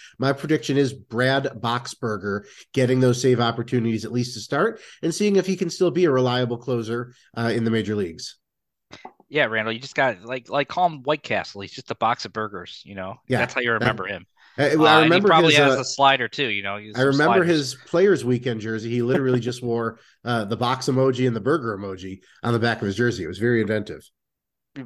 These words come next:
Speaker 2: Yeah, Hoyer, uh, I remember 'cause Hoyer kinda, I, I, I feel like it came out when he just, like, tweeted a picture of, like, him from the surgery bed or something, and that was in the off season of last year. So he should be getting back into shape. I think it's gonna be Boxberger.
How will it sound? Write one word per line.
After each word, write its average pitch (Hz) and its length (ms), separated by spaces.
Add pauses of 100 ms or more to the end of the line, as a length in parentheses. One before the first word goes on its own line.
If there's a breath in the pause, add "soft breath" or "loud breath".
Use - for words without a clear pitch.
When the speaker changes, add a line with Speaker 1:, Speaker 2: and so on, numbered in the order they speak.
(120)
Speaker 2:
Yeah, 110 220
Hoyer, 151 380
uh, 107 480
I 131 140
remember 143 380
'cause 113 220
Hoyer 135 260
kinda, 127 320
I, 127 160
I, 131 240
I 131 40
feel 170 160
like 165 160
it 127 100
came 135 180
out 135 140
when 127 80
he 127 80
just, 120 180
like, 117 220
tweeted 131 300
a 117 40
picture 110 360
of, 98 120 (360 loud breath)
like, 110 160
him 120 180
from 117 140
the 101 80
surgery 113 400
bed 92 180
or 90 60
something, 113 500
and 104 100
that 113 120
was 113 160
in 110 80
the 101 80
off 110 240
season 95 320
of 87 80
last 98 260
year. 107 140
So 104 240 (260 loud breath)
he 151 100
should - 200
be 294 80
getting 117 240
back 113 260
into 92 160
shape. 113 300
I 151 140
think 160 200
it's 139 140
gonna 117 120
be 101 100
Boxberger. 95 720